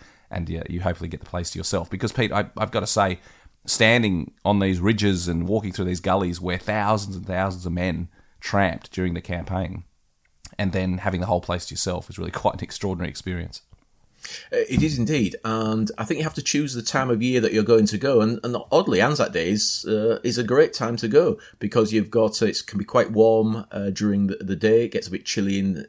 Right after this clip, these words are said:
Speaker 2: the evenings, but the weather is perfect for exploring and, and wandering about. Whether later on in the year it can get very, very hot, and you need to make sure you've got the buckets of water with you, uh, uh, even though you can go for a dip in, in the, uh, in the sea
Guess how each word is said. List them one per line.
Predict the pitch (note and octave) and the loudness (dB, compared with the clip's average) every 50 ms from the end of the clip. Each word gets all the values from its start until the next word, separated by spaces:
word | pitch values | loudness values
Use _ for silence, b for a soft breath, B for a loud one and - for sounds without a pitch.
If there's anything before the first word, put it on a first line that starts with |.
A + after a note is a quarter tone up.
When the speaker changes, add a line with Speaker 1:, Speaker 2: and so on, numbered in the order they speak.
| - - | -14 -8
Speaker 2:
the | - G2 | -2 0
evenings, | G2+ G#2+ A2 G#2+ G#2+ A#2 A#2+ A#2+ B2 A#2+ A#2+ - B B B B B B B B B B | 2 2 2 2 0 -2 -4 -4 -4 -6 -8 -12 B B B B B B B B B B
but | A#2 G#2+ | 0 2
the | A2+ A#2 | 2 4
weather | B2 D3+ D3 C3 B2 | 4 4 4 4 2
is | A2+ G#2+ | 0 0
perfect | - - D3 C#3+ C#3 - G#2 - - | 0 2 2 2 2 2 0 -4 -2
for | - G#2+ - | 0 0 0
exploring | - - - - - B2 A#2+ A#2+ A#2 G#2 F2+ F2 F2+ | 0 0 -4 -4 0 2 4 4 4 4 2 2 0
and, | F2+ F#2 F#2+ G2 - | 0 0 0 0 0
and | G2+ G2+ G2 | 0 2 2
wandering | G#2+ G#2 G2+ F2+ F#2+ F#2 | 2 2 2 2 2 0
about. | F#2 E2 A#2 A2 G2+ - - | 2 2 2 2 2 0 0
Whether | G2 F#2 F#2 G2 | -2 -2 -2 2
later | G2+ A2 A#2+ A2 - A#2 | 4 6 6 6 6 4
on | A#2+ C3 | 2 2
in | B2 | 4
the | A2 F#2 | 2 2
year | F2 E2+ E2 F2 | 2 0 -2 -2
it | F2 - | -2 -2
can | F#2+ F#2+ | -2 -2
get | G2 F#2 - | -2 -2 -2
very, | G2 E2+ F2+ G#2+ A2+ G#2+ G2+ F#2+ | -4 -2 2 2 4 4 4 2
very | E2+ G2 F#2 F2+ F#2 | 2 2 2 2 2
hot, | F2+ G#2+ G2 F2 - - | 2 0 0 -2 -2 -6
and | F2 E2 | -8 -6
you | E2 | -4
need | F2 F#2+ F#2 - | -2 -2 -2 -2
to | - F#2+ | -2 -4
make | F2+ F2+ F2 - - | -2 -2 -4 -4 -6
sure | - F2+ | -6 -6
you've | F2 D#2+ | -4 -4
got | F#2 E2 - C#2 D2 | -4 -4 -6 -6 -12
the | C2 C#2+ | -12 -14
buckets | C#2 D#2+ D#2+ G#2+ G#2 - - - - | -12 -8 -8 -8 -6 -6 -8 -8 -8
of | F2 E2+ | -6 0
water | F2+ F#2 F#2+ F#2+ - - F#2 | 2 2 4 2 2 -2 -6
with | E2+ E2 D2+ | -6 -6 -6
you, | E2 D2 C#2+ C#2+ C#2+ D2 D2 - | -6 -6 -6 -6 -8 -10 -16 -16
uh, | - D#2 D2+ D2+ D#2 D2+ - B B B B B B B | -14 -12 -10 -10 -10 -12 -14 B B B B B B B
uh, | C#2+ C#2+ - | -16 -10 -8
even | - F2+ F2 E2+ | -6 -6 -6 -6
though | D#2+ | -6
you | D2+ D2 | -8 -8
can | - D#2+ | -8 -6
go | D#2 E2 | -6 -6
for | - D2 | -6 -6
a | C#2+ | -8
dip | - F#2+ F2+ - F2+ | -6 -6 -6 -6 -6
in, | D#2+ D#2 D2+ | -8 -8 -8
in | - D#2+ E2 D#2+ D#2+ D2+ | -10 -10 -10 -10 -10 -10
the, | D#2+ D#2 D#2 D2+ D2+ | -10 -10 -10 -10 -10
uh, | D2 D2 | -10 -12
in | A1+ D2+ | -12 -12
the | D2+ D2 | -10 -8
sea | - - F#2+ F2+ F2 F2+ | -6 -4 -4 -4 -4 -6